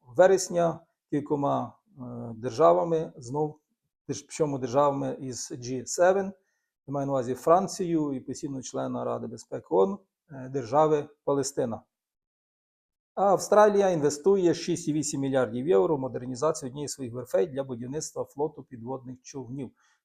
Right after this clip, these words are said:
Ну, це сталося і с-, відбувається на фоні того, що Китай посилює свій вплив в цьому регіоні. Ну і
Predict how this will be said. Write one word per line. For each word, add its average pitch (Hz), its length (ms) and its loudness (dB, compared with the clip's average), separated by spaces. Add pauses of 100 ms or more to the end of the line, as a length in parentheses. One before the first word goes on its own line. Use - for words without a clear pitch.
Ну, 208 120 -4
це 143 200 0
сталося 139 560 -2 (360)
і 131 60 -12
с-, - 240 -14
відбувається 135 760 0
на 127 140 -6
фоні 127 260 -8
того, 151 200 2
що 135 360 -6 (180)
Китай 135 440 -2
посилює 127 560 -4
свій - 260 -10
вплив 131 320 -4
в - 60 -10
цьому 127 380 -6
регіоні. 120 480 -4
Ну 202 160 -4
і 160 120 -2